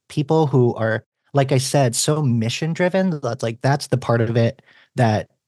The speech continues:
robots can't replace. And it's so fundamental to children's content. Like, why you are making that content is such a big question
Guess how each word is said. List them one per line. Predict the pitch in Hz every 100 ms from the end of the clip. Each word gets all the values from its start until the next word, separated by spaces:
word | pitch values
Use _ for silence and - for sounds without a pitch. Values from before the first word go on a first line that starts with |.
| - 127
robots | 123 127 117 -
can't | 123 98 107
replace. | 104 120 156 - - - _ -
And | 139
it's | 131 -
so | - 135 135 135
fundamental | 131 139 139 131 127 - 127
to | 117 110 - _
children's | - 123 151 143
content. | - 165 165 185 180 120
Like, | 120 - _ _ _ _
why | 120 107 104 113 135
you | 135 131
are | 123
making | 117 117 - 123
that | 117 95
content | - 117 143 139 139
is | 113
such | - 110 110
a |
big | 98 110 113
question | - 117 110 127